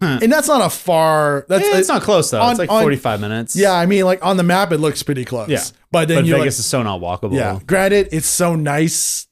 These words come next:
Speaker 2: to do that walk 'cause I came up with the boulevards. It's not on the main strip. Like, you can walk on the streets.
Speaker 1: Yeah.
Speaker 2: I know exactly what buildings there are. And it's just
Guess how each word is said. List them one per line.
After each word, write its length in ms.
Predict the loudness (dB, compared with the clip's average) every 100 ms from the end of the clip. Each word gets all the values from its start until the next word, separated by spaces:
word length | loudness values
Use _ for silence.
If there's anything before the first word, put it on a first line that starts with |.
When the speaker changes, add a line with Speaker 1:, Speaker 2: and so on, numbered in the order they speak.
| -12
Speaker 2:
to 100 | -10
do 220 | -6 -4
that 200 | -2 -2
walk 360 | 0 0 -2 -6
'cause 380 | -8 -6 -8 -10
I 60 | -6
came 160 | -4 -2
up 80 |
with 100 | -4 -6
the 60 |
boulevards. 640 | -8 -6 -6 -6 -8 -6
It's 160 | -4 0
not 200 | 0 0
on 200 | -2 -2
the 80 | -2
main 240 | -4 -4
strip. 340 | -4 -2 -4 -4
Like, 160 | -12 -12
you 80 | -8
can 140 | -6
walk 340 | -4 -6 -6 -6
on 60 |
the 80 | -8
streets. 420 | -8 -6 -8 -4
Speaker 1:
Yeah. 220 | -4 -4 -4
Speaker 2:
I 20 |
know 160 | -4 -6
exactly 520 | -6 -8 -6 -8 -8
what 260 | -8 -10 -12
buildings 340 | -12 -10 -6
there 120 | -4
are. 220 | -2 -2 -4 _ _ _ -8
And 120 | -6
it's 140 | -4
just 140 | -4